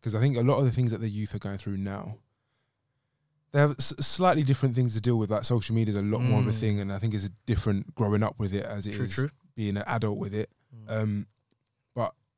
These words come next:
Speaker 1: some of the stuff, and when I think about it, some of the stuff we did as kids and we were involved in as kids is probably just as bad as what these kids are
Speaker 2: Yeah,
Speaker 1: involved
Speaker 2: yeah,
Speaker 1: in
Speaker 2: yeah,
Speaker 1: now.
Speaker 2: yeah.
Speaker 1: But from an older perspective and a, a, even, even a,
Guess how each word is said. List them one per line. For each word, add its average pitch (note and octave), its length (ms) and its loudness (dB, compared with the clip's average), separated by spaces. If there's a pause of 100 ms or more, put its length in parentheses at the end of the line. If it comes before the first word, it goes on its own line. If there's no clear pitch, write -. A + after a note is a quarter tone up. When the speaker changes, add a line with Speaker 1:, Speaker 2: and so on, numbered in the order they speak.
(120)
Speaker 1:
some D3 280 6
of C#3 80 6
the A#2+ 80 6
stuff, - 180 -2
and C#3 160 2 (320)
when D3+ 120 4
I D#3 60 6
think F3+ 260 2
about G#2+ 180 2
it, A2 40 -2
some E3 120 2
of E3 40 0
the D3+ 40 0
stuff C3+ 180 2
we B2 200 2
did A#2 140 0
as A#2 100 0
kids C3 220 -2
and G2+ 100 -2
we A#2 100 2
were A#2+ 100 2
involved A#2+ 260 0
in A#2+ 60 0
as A2+ 80 -2
kids A2 220 -2
is G#2 80 -6
probably A#2 200 0
just A2+ 240 0
as G#2 60 -6
bad A#2 200 2
as G#2 80 -2
what A2+ 80 -8
these A#2+ 140 -6
kids B2 160 -2
are C#3 40 4
Speaker 2:
Yeah, C#3 80 6
Speaker 1:
involved B2+ 260 6
Speaker 2:
yeah, A#2+ 60 4
Speaker 1:
in A#2+ 60 4
Speaker 2:
yeah, B2+ 120 6
Speaker 1:
now. - 60 2 (280)
Speaker 2:
yeah. A2+ 180 -20
Speaker 1:
But A2+ 240 2 (720)
from C3+ 160 6
an C3+ 120 8
older C#3+ 220 10
perspective A2+ 440 0
and A#2 100 4
a, B2 220 2
a, B2 60 -10 (240)
even, D3+ 240 0
even D3 220 6
a, A#2+ 80 6